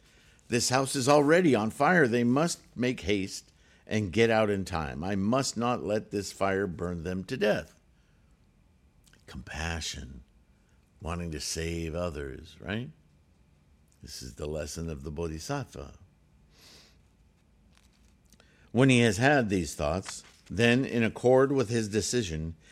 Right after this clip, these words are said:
he says explicitly to the children, "Get out quickly, all of you."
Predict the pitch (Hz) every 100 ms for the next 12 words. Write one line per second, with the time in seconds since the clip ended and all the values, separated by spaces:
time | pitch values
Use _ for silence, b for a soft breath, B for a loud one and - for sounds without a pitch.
0 | B B 110 - 127 117 98 98 - -
1 | 180 - 104 95 90 101 90 92 113 110
2 | 87 78 B B - 160 190 185 175 -
3 | 165 180 - 156 117 120 190 175 113 113
4 | 82